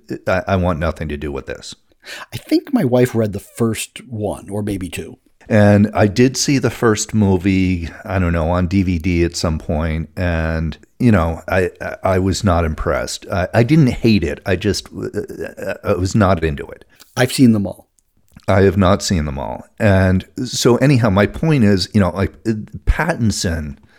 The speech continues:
Speaker 1: at the time, wa-, <laughs> oh man, there was just a, a massive, uh, teen girl, uh, obsession with Pattinson 'cause of this movie. But also people really,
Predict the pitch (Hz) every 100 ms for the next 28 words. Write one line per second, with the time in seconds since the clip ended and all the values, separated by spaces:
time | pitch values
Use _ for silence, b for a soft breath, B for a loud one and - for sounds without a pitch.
0 | b b b b 104 87 - 98 - 104
1 | 85 85 85 - 101 101 82 - - -
2 | 123 - 71 80 117 101 90 80 76 101
3 | 92 85 - 127 - - 85 80 80 -
4 | 87 87 95 101 113 107 110 98 82 80
5 | 71 - - 87 73 76 - _ _ -
6 | - 113 107 98 90 87 90 87 85 -
7 | 87 - 87 - - 120 95 - 80 78
8 | - - 76 - 71 - 67 - B B
9 | B B B 92 82 82 - 87 73 82
10 | 80 117 120 156 - - - 143 139 131
11 | 95 107 107 101 95